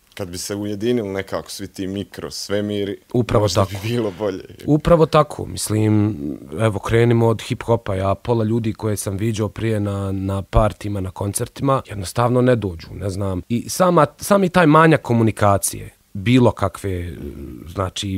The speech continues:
Speaker 2: internet, lične, da ne govorimo o ličnoj, proizvodi neku netrpeljivost, neku paranoju, neku zlobu, jer ako ne čujem od tebe šest mjeseci ništa, mislim da ti, ono, samo sve najgore o meni, nešto si mi sigurno zamjerio.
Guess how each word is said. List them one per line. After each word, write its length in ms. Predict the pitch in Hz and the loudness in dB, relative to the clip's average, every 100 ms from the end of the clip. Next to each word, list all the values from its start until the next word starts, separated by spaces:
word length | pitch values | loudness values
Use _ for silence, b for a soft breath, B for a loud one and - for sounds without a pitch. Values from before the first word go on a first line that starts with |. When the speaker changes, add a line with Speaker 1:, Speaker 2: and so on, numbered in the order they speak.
| 87 71 82 82 | -6 -8 -8 -6
Speaker 2:
internet, 760 | 95 107 117 98 107 98 - 110 | -2 0 2 4 4 2 -2 -2
lične, 460 | 107 110 - 101 | 0 0 0 0
da 100 | 92 | 2
ne 80 | 98 | 2
govorimo 380 | 98 92 90 92 | 2 0 -2 -2
o 20 | |
ličnoj, 440 | 98 - 147 147 | -2 -2 2 2
proizvodi 840 | 127 - 131 151 120 110 110 104 98 80 73 87 | 6 8 8 8 6 4 4 4 2 -2 -8 -6
neku 400 | 85 110 107 - | -2 -2 -2 -2
netrpeljivost, 920 | 98 95 98 - 101 95 90 92 87 - | -2 -2 -4 0 2 2 0 -2 -2 -6
neku 240 | - 101 | -6 -8
paranoju, 960 | - 95 92 92 95 95 92 90 85 87 | -4 -2 0 2 2 2 2 0 -4 -6
neku 360 | 101 95 - 101 | -4 -4 -2 -4
zlobu, 680 | 90 107 110 92 95 87 85 | 2 6 6 6 2 0 -2
jer 360 | 80 98 92 73 69 80 | -2 -2 -2 -8 -12 -8
ako 280 | - - 110 | -4 0 2
ne 140 | 110 | 2
čujem 300 | - 110 98 | 2 0 2
od 120 | 110 - | 2 2
tebe 200 | 90 95 | -2 -2
šest 300 | - 104 107 | 0 0 0
mjeseci 480 | 92 107 104 104 | -2 -2 -2 -2
ništa, 360 | 98 104 - 92 | 0 0 0 -2
mislim 380 | 98 - 101 92 | 0 0 -2 -2
da 60 | |
ti, 360 | 90 - 98 90 | -4 -4 -4 -2
ono, 200 | 87 90 | -6 -6
samo 300 | - 104 92 | -4 -2 -2
sve 220 | - 107 | -2 0
najgore 400 | 98 98 90 95 | 2 2 0 0
o 80 | 95 | 0
meni, 200 | 98 92 | 0 2
nešto 240 | 104 - - | 0 0 -6
si 140 | - | -4
mi 80 | 98 | -2
sigurno 420 | 117 95 98 95 | -2 0 0 0
zamjerio. 580 | 92 101 104 92 95 | 2 2 2 2 -2